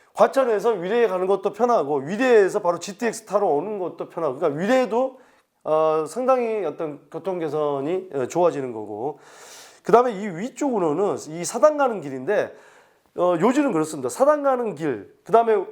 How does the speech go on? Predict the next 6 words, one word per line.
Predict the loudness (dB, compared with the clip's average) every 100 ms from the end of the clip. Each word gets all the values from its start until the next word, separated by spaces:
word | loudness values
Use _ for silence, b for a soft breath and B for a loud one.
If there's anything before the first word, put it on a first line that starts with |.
| -4
우면산의 | 0 4 4 4 4 4 4 2 0 -2 -4 -4
그 | -6
터널에 | -4 0 4 4 4 2 2 0 -2 -4 -4 -6 -4 -4 -4
있는데 | -4 -6 -6
그 | -6 -4
도로가 | -2 2 2